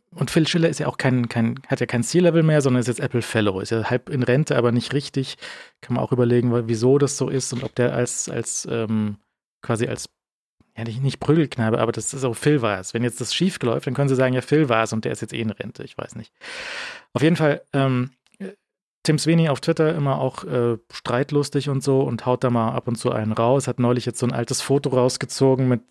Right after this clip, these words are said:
äh, Steve Wozniak und Steve Jobs, so ein altes Schwarz-Weiß-Foto und da ist halt Phil wieder der <laughs> Kragen geplatzt. Und er hat halt,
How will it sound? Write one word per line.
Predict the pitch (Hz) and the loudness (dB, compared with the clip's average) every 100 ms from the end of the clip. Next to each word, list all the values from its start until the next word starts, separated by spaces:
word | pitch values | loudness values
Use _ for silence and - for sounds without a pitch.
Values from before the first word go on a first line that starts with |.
| - | -14
äh, | - 143 147 | -6 -4 -4
Steve | - 117 | -2 2
Wozniak | 123 139 147 135 | 2 2 0 0
und | 127 | -4
Steve | - 127 120 | -4 -6 -2
Jobs, | 123 139 - | -2 -2 -2
so | |
ein | 120 127 | -4 -2
altes | 123 - | -4 -4
Schwarz-Weiß-Foto | - 117 - 113 131 - 139 135 131 - - - - | -4 -4 -2 -2 -2 0 0 2 -2 -4 -14 -16 -6
und | 117 117 | -2 0
da | |
ist | 131 123 | 0 0
halt | 113 | -2
Phil | - 127 | 2 2
wieder | 117 113 110 107 104 - - | 2 0 0 0 -2 -2 0
der | 147 | -2
<laughs> | |
Kragen | - 113 127 123 | 0 0 2 0
geplatzt. | - - 113 - - - - _ _ _ _ - 254 214 - | -2 -2 -2 -4 -12 -16 -20 _ _ _ _ -4 -4 -6 -2
Und | 131 | 0
er | 139 135 | 2 0
hat | 170 - | 0 0
halt, | 113 - | -2 -4